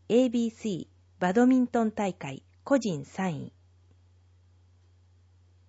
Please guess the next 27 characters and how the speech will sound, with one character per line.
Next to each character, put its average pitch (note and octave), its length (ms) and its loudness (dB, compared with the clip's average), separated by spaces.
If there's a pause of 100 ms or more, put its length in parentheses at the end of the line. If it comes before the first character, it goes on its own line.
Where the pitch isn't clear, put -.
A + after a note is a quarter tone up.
(260)
プ B3 100 2
ロ C4 140 6
フ A#3 80 -8
ィ A3+ 160 -4
ー D#3+ 40 -6
ル。 - 180 -16 (1000)
那 G3+ 120 -2
賀 C#4+ 220 -2
町 E3 360 -4
在 E3 300 -6
住。 D3+ 380 -10 (1120)
坂 A#3 340 -2
戸 C#4 140 2
小 C4+ 260 2
学 A#3+ 280 0
校 D3 200 -4
六 D3+ 240 -4
年 G#3+ 220 0
生。 - 400 -14 (1300)
小 C4 260 2
学 C4 260 0
四 A#3+ 140 2
年 B3 200 2
生 G3 200 -4
の F3+ 140 -4
時 F3+ 280 -10
に D3+ 220 -10